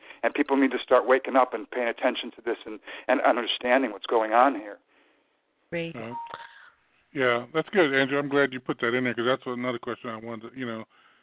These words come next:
Speaker 3: who,
Speaker 2: Oh,
Speaker 3: like,
Speaker 2: good.
Speaker 3: you know, the equities, you know, she's got more
Speaker 2: Yeah.
Speaker 3: in the, in, in the house than, I mean, the house is,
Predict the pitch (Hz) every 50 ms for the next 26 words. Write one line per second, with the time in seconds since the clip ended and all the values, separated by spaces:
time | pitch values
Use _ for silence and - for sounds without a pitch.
0 | _ _ _ _ _ _ _ - 139 135 127 123 170 170 156 135 123 123 165 160
1 | 123 117 110 113 117 110 _ _ 127 127 123 127 127 131 151 151 - - 135 123
2 | 131 127 123 117 - - 147 151 143 131 123 120 120 - - - - 139 127 127
3 | 127 123 123 127 131 131 131 180 175 190 214 151 151 139 135 131 127 - - 160
4 | 160 165 - _ - 151 151 143 120 123 127 127 123 117 - - 123 120 120 117
5 | 113 117 - - - - 123 120 117 110 107 - 120 123 139 147 147 131 127 123
6 | 117